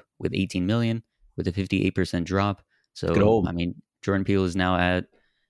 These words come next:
Speaker 1: blockbuster level since he's having blockbuster level drops in the second weekend. But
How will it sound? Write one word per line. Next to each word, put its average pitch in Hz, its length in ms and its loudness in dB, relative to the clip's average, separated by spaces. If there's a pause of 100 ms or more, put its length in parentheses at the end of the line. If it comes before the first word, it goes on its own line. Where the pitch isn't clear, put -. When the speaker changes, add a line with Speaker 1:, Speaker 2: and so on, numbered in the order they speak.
(300)
Speaker 1:
blockbuster 92 680 2
level 101 300 2
since 90 260 -2
he's 87 180 -4
having 90 280 -2
blockbuster 90 560 -2
level 87 180 0
drops 110 320 -2
in 98 100 -2
the 95 180 0
second 92 260 -4
weekend. 92 420 -2 (480)
But 82 380 -4